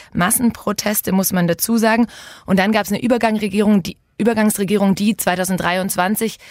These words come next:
Wahlen organisieren sollte. Und die Aktivisten, die jetzt auf die Straße gehen, die wollen an diesen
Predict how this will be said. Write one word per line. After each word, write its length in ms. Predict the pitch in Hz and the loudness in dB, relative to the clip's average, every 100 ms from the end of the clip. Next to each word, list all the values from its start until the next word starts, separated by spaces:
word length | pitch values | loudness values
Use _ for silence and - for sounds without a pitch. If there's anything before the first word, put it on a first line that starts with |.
| - | -20
Wahlen 480 | - 175 175 180 190 | -2 0 2 2 0
organisieren 800 | - 175 165 175 165 180 180 165 | -2 0 2 0 0 0 2 0
sollte. 440 | 156 160 156 165 | 0 0 0 -2
Und 220 | - 165 185 | -2 -2 2
die 200 | 233 240 - - | 0 0 -8 -10
Aktivisten, 520 | - - 202 247 - | -8 -2 0 0 2
die 120 | 208 180 | 2 2
jetzt 200 | 214 214 | 2 0
auf 120 | 185 | -2
die 120 | 185 | -4
Straße 440 | - 180 196 226 | -4 -2 -2 -2
gehen, 200 | 208 196 | 0 0
die 200 | 175 202 | 2 2
wollen 260 | 185 196 196 | 2 2 2
an 180 | - 165 | 0 0
diesen 360 | 202 214 214 | 2 4 2